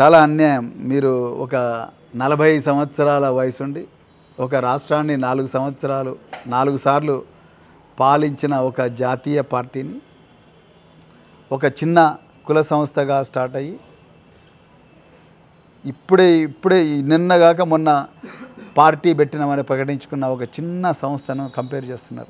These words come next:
అన్యాయం. నలభై సంవత్సరాల ప్రస్థానం ఉండి, నాలుగు సార్లు ముఖ్యమంత్రిగా, ముఖ్యమంత్రిని చేసిన పార్టీని, ఇప్పటి వరకు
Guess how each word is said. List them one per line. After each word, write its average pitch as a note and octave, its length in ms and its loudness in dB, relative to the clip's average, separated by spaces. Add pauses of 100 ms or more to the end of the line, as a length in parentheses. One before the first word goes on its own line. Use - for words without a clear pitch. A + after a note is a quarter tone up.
అన్యాయం. C3 340 -6 (1080)
నలభై D3 440 4
సంవత్సరాల D3+ 600 0
ప్రస్థానం C3+ 640 -4
ఉండి, C3 260 -10 (120)
నాలుగు C#3 460 -2
సార్లు D3+ 340 0
ముఖ్యమంత్రిగా, C#3+ 920 -6 (260)
ముఖ్యమంత్రిని D3 560 -4
చేసిన C3+ 420 -4 (460)
పార్టీని, D3 680 0 (500)
ఇప్పటి D3 280 4
వరకు E3 580 4